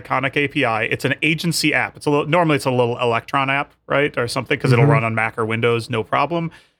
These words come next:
Speaker 1: And it already holds all of the auth information for Iconic's ability to upload, but it also allows all of that to be pre-organized, forms to be pre-mandated in a very specific way, can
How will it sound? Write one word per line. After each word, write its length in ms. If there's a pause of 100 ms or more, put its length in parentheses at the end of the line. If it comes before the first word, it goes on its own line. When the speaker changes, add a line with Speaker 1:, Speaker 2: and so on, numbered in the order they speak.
(140)
Speaker 1:
And 220
it 120
already 340
holds 360
all 300
of 100
the 60
auth 280
information 880 (340)
for 680 (200)
Iconic's 460
ability 400
to 180
upload, 500 (100)
but 180
it 160
also 360
allows 540 (460)
all 240
of 100
that 200
to 60
be 100
pre-organized, 1200
forms 580
to 100
be 140
pre-mandated 1500
in 120
a 60
very 400
specific 580
way, 460 (240)
can 340